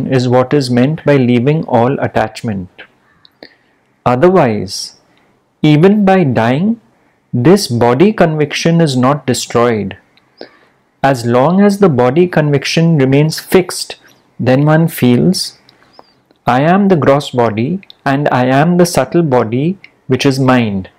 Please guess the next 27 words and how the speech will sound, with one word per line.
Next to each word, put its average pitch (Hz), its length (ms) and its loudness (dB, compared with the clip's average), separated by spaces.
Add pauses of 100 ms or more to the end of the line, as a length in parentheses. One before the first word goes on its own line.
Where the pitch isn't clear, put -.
(320)
conviction, 135 560 -2 (720)
buddhi, 117 460 -2 (880)
the 127 160 4
reasoning 160 480 4
faculty 143 560 -2 (180)
and 131 140 -2
the 139 80 -2 (140)
ego. 117 240 0 (1400)
I - 20 0 (140)
am 165 160 0 (100)
the 170 80 6 (140)
ignorance 175 640 2
of 180 100 -8
the 175 180 -2
causal 139 320 2 (140)
body 180 420 0 (800)
and 139 240 0
the 156 80 2 (340)
aham 160 300 0
brahmasmi, 147 640 0 (920)
I - 20 0 (160)
am 147 160 -2
Brahman 143 400 0 (220)
of - 100 -12
the 151 160 2
supracausal 139 880 0
body." 104 240 -4